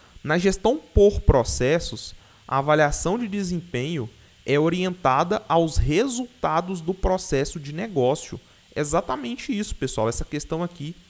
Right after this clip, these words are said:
ela tá certa, tá? No caso, a va-, a gestão por processos, ela é focada no resultado do processo do negócio.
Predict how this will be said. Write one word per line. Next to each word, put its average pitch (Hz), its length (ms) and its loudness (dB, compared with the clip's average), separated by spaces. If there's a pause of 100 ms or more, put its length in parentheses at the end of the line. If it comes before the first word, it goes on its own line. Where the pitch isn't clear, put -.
(160)
ela 156 180 -2
tá 202 260 0 (280)
certa, 143 640 -2
tá? 117 280 -4 (320)
No 123 100 -6
caso, 147 720 2 (140)
a 123 140 2
va-, 131 240 0
a 117 200 2
gestão 135 400 -2
por 196 180 -8
processos, 147 840 0 (200)
ela 156 280 4
é 180 100 4
focada 160 760 -2
no 151 220 -2
resultado 180 760 2
do 147 100 -4
processo 147 540 0
do - 60 -8
negócio. 143 540 -4